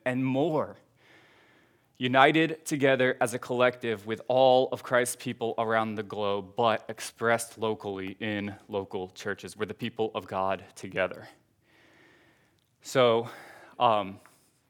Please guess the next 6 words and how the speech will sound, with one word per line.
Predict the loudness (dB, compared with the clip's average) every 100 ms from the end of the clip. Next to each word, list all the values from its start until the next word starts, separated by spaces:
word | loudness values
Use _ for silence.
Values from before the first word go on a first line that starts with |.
| _ _ _ -20 -20 _ 0
I'll | 4 6 4
say | -2 -2 0 2
this, | 4 2 2 -8 -14 -20 _ -2
I'm | -2
pretty | -4 -6 -4 -4
sure, | -8 -6 0 0 -2